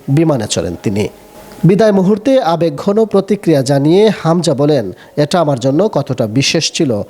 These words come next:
আমি ভাষায় প্রকাশ করতে পারবো না। সবাইকে ধন্যবাদ। ইনশাল্লাহ জুনে ফিরবো আমি। আমার সুস্বাস্থ্যের জন্য সবাই দোয়া করবেন।" হামজার সফর ছিল অত্যন্ত প্রাণবন্ত। সতেরো ও আঠারো মার্চ হবিগঞ্জে তার উপস্থিতি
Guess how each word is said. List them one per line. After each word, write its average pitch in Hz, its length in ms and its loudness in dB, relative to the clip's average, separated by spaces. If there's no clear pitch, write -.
আমি 131 200 0
ভাষায় 160 440 -2
প্রকাশ 117 340 -6
করতে - 260 -4
পারবো 101 300 -2
না। 104 200 -2
সবাইকে 165 460 0
ধন্যবাদ। 175 540 0
ইনশাল্লাহ 190 680 2
জুনে 156 380 2
ফিরবো 127 340 -2
আমি। 95 280 -4
আমার 135 260 0
সুস্বাস্থ্যের 151 560 -2
জন্য 123 380 0
সবাই 113 420 -2
দোয়া 123 180 -2
করবেন।" - 380 -6
হামজার 208 380 0
সফর 190 420 -2
ছিল 190 240 -2
অত্যন্ত 147 580 -2
প্রাণবন্ত। 110 640 -4
সতেরো 240 540 0
ও 160 120 2
আঠারো 143 360 0
মার্চ 170 400 -2
হবিগঞ্জে 170 560 0
তার 127 220 -4
উপস্থিতি 131 540 -4